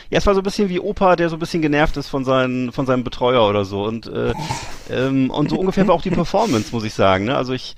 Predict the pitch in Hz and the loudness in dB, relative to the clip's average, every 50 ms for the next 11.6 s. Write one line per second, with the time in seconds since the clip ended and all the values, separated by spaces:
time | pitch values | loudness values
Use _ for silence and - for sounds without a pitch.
0 | - - - - - - - - 156 156 - - 156 151 156 151 - - - - | -18 -20 -18 -18 -18 -18 -6 -2 -2 -2 0 0 0 0 0 0 -2 -4 -10 -8
1 | - 160 160 170 175 170 143 165 151 143 151 185 160 127 117 110 104 104 110 117 | -6 -6 -4 -2 -2 -2 0 0 0 0 0 0 0 0 0 0 -2 -4 -4 -2
2 | 120 117 131 135 113 143 - 131 139 156 170 165 - - 156 147 - - - - | -2 -2 -2 -2 -4 -2 0 0 2 2 0 0 -2 -2 -4 -4 -4 -4 -4 -4
3 | - 151 - 127 - 143 143 139 156 151 160 147 - - 175 160 147 147 160 160 | -6 -4 -4 -4 -2 0 2 2 2 0 -4 -6 -8 -6 -4 -4 -2 -2 -2 -4
4 | 147 143 156 147 95 - 127 - - 120 113 117 - - - - - - - - | -4 -6 -6 -4 -4 -4 -4 -2 0 0 0 0 -2 -6 -14 -10 -8 -6 -4 -2
5 | - 180 165 175 180 170 165 165 160 170 - - 170 143 123 - 117 107 101 101 | -2 0 2 4 4 2 2 0 -2 -2 0 2 2 2 2 0 0 -2 -2 -2
6 | 104 101 101 101 107 104 123 120 120 117 127 120 113 120 127 117 151 170 180 - | -2 -2 -2 -2 -2 -2 0 0 0 0 0 0 0 -2 -4 -2 0 0 0 -2
7 | - 139 117 117 117 117 117 117 160 165 160 160 160 156 151 - - - - - | -4 -6 -6 -6 -6 -6 -6 -6 -4 -4 -2 -2 -4 -4 -6 -10 -16 -20 -20 -20
8 | - - - 127 143 139 139 123 156 170 - 156 123 104 101 104 110 107 107 120 | -20 -14 -4 0 0 2 2 2 2 0 0 0 -2 0 2 2 2 0 0 0
9 | 120 117 107 123 127 - 139 113 107 107 104 107 107 107 107 110 104 101 110 110 | 0 2 2 2 0 0 -2 -2 -2 -2 -2 -2 -4 -6 -6 -8 -8 -6 -6 -6
10 | - - 123 104 - - - - - 107 107 110 107 113 107 113 107 104 110 113 | -6 -6 -8 -8 -8 -10 -10 -10 -8 -8 -6 -6 -6 -6 -4 -4 -4 -2 -2 -2
11 | 110 104 - 120 117 117 - - 131 120 127 139 | -2 -2 -4 -4 -6 -6 -6 -6 -6 -4 -4 -6